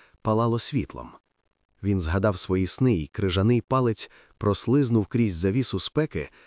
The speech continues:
щоб дуже ніжно торкнутися його горла. Збувається.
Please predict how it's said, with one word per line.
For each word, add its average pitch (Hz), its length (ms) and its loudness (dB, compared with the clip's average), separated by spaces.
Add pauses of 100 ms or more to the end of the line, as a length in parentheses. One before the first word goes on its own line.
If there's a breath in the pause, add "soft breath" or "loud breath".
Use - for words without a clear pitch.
(120)
щоб 104 360 0
дуже 139 300 2
ніжно 131 400 2
торкнутися 117 640 -2
його 98 280 0
горла. 65 460 -6 (760)
Збувається. 82 840 -4